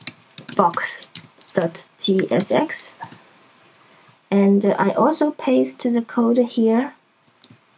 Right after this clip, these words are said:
So here is just a food box which shows the fish number and, uh, the three actions. Add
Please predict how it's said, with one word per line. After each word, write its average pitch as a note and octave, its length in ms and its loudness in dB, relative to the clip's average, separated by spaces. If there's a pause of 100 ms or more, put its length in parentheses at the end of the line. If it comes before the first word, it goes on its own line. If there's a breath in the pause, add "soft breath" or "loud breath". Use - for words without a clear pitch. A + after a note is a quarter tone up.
(2250)
So G3+ 500 2 (200)
here C#4 360 2
is A3+ 260 4
just A3 320 -2
a F#3 120 -2
food D4 320 0
box C#4+ 480 0 (560 soft breath)
which G3+ 500 0
shows G#3 560 2
the F#3+ 300 0
fish B3+ 340 0
number A#3+ 760 4
and, F#3+ 520 2
uh, F#3 200 2
the G3 200 2
three G#3+ 500 0 (500)
actions. F#3 720 0 (320)
Add G3+ 140 4